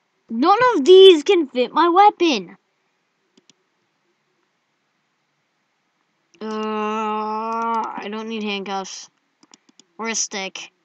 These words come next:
I'm gonna put my crowbar there, ammo there, and the bandage there. I don't need dirt either. All right.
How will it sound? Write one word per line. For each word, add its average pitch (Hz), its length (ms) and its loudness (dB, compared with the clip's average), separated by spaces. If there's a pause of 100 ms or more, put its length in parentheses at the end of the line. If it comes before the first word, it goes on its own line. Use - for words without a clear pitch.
(760)
I'm 202 140 -14
gonna 196 80 -14
put - 340 -16
my 185 800 -10
crowbar 190 480 -14
there, 190 520 -12 (640)
ammo 202 340 -10
there, 185 480 -14 (560)
and 269 240 -4
the 247 60 -4
bandage 202 520 -6
there. - 260 -20 (440)
I - 140 -20
don't 185 200 -14
need 202 180 -12
dirt 196 280 -14
either. - 280 -20 (880)
All 247 100 -2
right. 214 160 -2